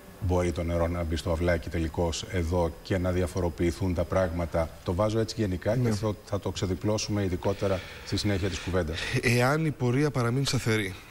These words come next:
Speaker 1: Μμμ.
Speaker 2: Εάν οποιαδήποτε
Speaker 1: Τρία χρόνια
Speaker 2: κυβέρνηση
Speaker 1: δεν είναι λίγα.
Speaker 2: μείνει προσιλωμένη, ε, τα προβλήματα που υπήρχαν, σας θυμίζω ότι υπήρχε ένα ποδόσφαιρο στο οποίο υπήρχαν τρία ενεξελίξεις σκάνδαλα,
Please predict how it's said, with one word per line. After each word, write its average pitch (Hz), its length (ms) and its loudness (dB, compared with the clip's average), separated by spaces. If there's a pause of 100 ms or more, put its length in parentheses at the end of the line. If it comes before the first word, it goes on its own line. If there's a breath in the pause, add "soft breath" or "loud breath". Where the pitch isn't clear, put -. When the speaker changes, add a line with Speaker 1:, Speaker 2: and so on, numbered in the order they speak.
(180)
Speaker 1:
Μμμ. 92 240 -4 (120)
Speaker 2:
Εάν 135 340 2
οποιαδήποτε 127 540 0
Speaker 1:
Τρία 120 180 2
χρόνια 139 240 2
Speaker 2:
κυβέρνηση 117 240 2
Speaker 1:
δεν 78 40 -2
είναι 76 100 0
λίγα. 76 160 -6 (240 loud breath)
Speaker 2:
μείνει 127 300 2
προσιλωμένη, 117 800 2
ε, 104 1040 -2 (100)
τα - 140 0
προβλήματα 139 560 0
που 117 80 0
υπήρχαν, 101 320 0
σας 107 180 0
θυμίζω 139 380 2
ότι 107 220 -2
υπήρχε 117 1000 0
ένα 117 640 0 (120)
ποδόσφαιρο 101 720 -2 (220)
στο 110 220 0
οποίο 143 240 0
υπήρχαν 131 520 0
τρία 147 320 2
ενεξελίξεις 120 760 0
σκάνδαλα, 104 760 -2